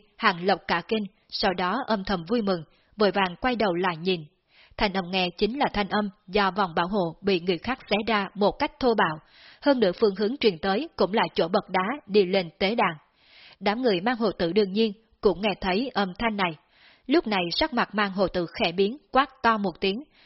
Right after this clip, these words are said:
sau đó vỗ vào trong túi linh thú bên hông, một đạo hoàng quang bắn ra. Sau khi hào quang tụ lại, một con linh thú có hình dáng như con báo đốm xuất hiện trước mặt. Thân thể con báo này không chỉ to gấp mấy lần so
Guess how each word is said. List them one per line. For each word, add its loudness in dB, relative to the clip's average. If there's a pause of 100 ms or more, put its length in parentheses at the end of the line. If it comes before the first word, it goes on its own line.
(140)
sau 0
đó 0 (140)
vỗ 2
vào -2
trong 0
túi 2
linh 0
thú 0
bên 0
hông, 0 (380)
một 4
đạo 4 (100)
hoàng 0
quang 2
bắn -2
ra. 0 (580)
Sau 2
khi 2
hào 0
quang 0
tụ 0
lại, -2 (380)
một 4
con -2
linh -2
thú 2
có -2
hình -2
dáng 0
như 2
con 0
báo 2
đốm 0
xuất -2
hiện 0
trước -4
mặt. 0 (600)
Thân 2
thể 2
con -2
báo 2
này -2
không 0
chỉ 0
to 0
gấp 0
mấy 0
lần -2
so -4